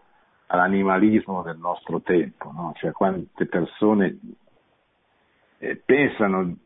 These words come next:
di poter colmare la loro solitudine,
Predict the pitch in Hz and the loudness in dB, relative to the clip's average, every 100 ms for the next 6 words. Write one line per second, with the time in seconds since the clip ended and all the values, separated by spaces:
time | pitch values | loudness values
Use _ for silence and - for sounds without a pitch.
0 | _ - - 113 107 - - - - - | _ -16 -12 -10 -10 -12 -10 -10 -10 -4
1 | 98 101 - 90 - 143 127 110 98 - | 0 0 0 -2 2 4 6 4 2 0
2 | 110 107 107 113 113 92 87 82 76 _ | 2 2 4 2 2 0 -2 -6 -8 _
3 | _ _ _ _ _ _ _ _ _ _ | _ _ _ _ _ _ _ _ _ _
4 | _ - 87 110 117 107 - 95 98 131 | _ -10 -2 4 4 2 0 -2 0 4
5 | 127 101 107 107 120 143 | 4 4 2 2 2 0